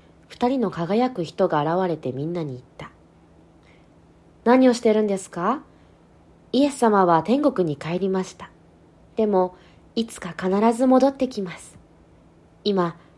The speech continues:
あなたたちが見たのと同じような姿です。今度は天から降りてきます。」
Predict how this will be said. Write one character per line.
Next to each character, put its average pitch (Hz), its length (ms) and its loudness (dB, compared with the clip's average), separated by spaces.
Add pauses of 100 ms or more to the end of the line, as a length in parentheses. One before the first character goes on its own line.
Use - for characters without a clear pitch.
(120)
あ 196 100 0
な 220 100 2
た 226 120 0
た 202 120 -2
ち 185 140 -2
が 165 140 0
見 226 140 2
た 247 120 4
の 208 120 0
と 165 220 -2
同 196 160 0
じ 254 160 -2
よ 294 200 6
う 254 60 0
な 196 100 -6
姿 214 440 -4
で 139 140 -12
す。 - 180 -20 (1040)
今 247 200 2
度 196 120 2
は 135 140 -4 (240)
天 233 200 -6
か 254 120 -2
ら 185 100 -2
降 185 60 2
り 190 80 -2
て 190 100 -4
き - 160 -10
ま 156 160 -12
す。」 - 240 -20